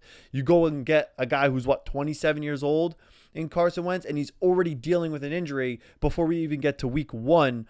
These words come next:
of his first year with the Colts. So I just wanna give a quick shout out and to really appreciate what we had last year in Rivers, a guy coming in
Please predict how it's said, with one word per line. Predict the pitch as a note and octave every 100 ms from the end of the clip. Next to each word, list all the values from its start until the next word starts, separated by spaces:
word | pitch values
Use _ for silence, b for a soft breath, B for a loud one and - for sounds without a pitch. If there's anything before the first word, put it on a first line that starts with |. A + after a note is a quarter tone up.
| b C3
of | B2+
his | B2
first | - D#3+ D#3 - -
year | D3 C3 A2+ - b b b
with | C3+ C3+
the | A#2
Colts. | - A#2 - - - b b
So | - E3+ C3+ B2+ D3+
I | F#3
just | F3+
wanna | E3 C#3+
give | C3 A2+
a | G2+ -
quick | - F#3+ - - _ _ _ _
shout | - - - E3+ F#3
out | D3+ C3
and | C3 A#2
to | C3+ B2 A2+ - b b -
really | E3+ B3 G#3+ D3
appreciate | C3+ C3+ - - G#3 A3 - E3 D3
what | C3+ D3
we | C#3+ B2+ A#2 A2+ _
had | - F3+ A#3 E3
last | B2+ A2 - B2+
year | A#2 A2 - b b b
in | C#3+ C#3
Rivers, | A#2+ A2+ A2 A2+
a | A#2+
guy | C#3+ C#3
coming | C#3 D3 C#3+ C#3
in | C#3 C3+ B2 A#2